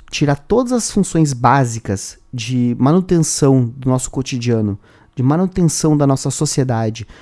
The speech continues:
de manutenção do nosso necessidades básicas de vivência, tipo colher, plantar, cagar, limpar e esse tipo de coisa, quando a gente puder remover do ser humano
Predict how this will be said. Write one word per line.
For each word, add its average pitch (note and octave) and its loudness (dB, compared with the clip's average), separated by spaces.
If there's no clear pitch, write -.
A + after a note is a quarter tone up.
de - -8
manutenção E3+ 0
do C#3+ -4
nosso C3+ -6
necessidades C#3+ 0
básicas B2 4
de A#2+ -4
vivência, A#2 2
tipo - -8
colher, C#3+ 2
plantar, C#3 0
cagar, B2 0
limpar A#2+ 0
e A#2+ -2
esse - -8
tipo C3 -10
de A2 -8
coisa, E3 0
quando E3 0
a - 8
gente G#3+ 2
puder F3 2
remover D#3+ 6
do C#3+ 0
ser F#3 4
humano D#3 8